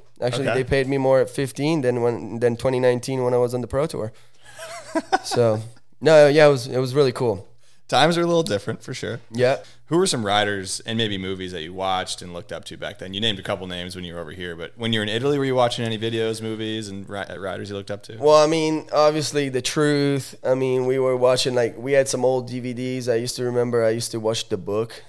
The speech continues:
Speaker 1: The Book. I used to just watch tricks and go out and try 'em, like, all the time.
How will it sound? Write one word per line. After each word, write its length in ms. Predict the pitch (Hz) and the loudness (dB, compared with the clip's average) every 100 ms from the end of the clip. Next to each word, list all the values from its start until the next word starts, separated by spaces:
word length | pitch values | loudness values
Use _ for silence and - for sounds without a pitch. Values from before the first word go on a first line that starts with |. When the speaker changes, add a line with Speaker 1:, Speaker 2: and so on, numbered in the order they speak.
| - | -20
Speaker 1:
The 140 | - 107 | -14 -4
Book. 380 | 104 113 120 - | 0 0 -2 -8
I 80 | 98 | -6
used 220 | 104 110 | -4 -6
to 80 | 107 | -8
just 260 | 101 98 85 | -8 -10 -2
watch 320 | 107 113 - | 0 0 -4
tricks 400 | - 113 117 - | -4 -2 -2 -4
and 100 | 107 | -4
go 200 | 107 104 | -2 0
out 160 | 110 107 | -2 -4
and 120 | 101 | -8
try 300 | - 98 101 | -6 -4 -2
'em, 200 | 113 127 - - - - | -4 -6 -14 -20 -20 -10
like, 400 | 101 98 - - - - - - - - - - | -6 -6 -10 -20 -20 -20 -20 -20 -20 -20 -20 -8
all 120 | 117 | -6
the 120 | 110 | -4
time. 360 | 104 104 92 | -4 -4 -4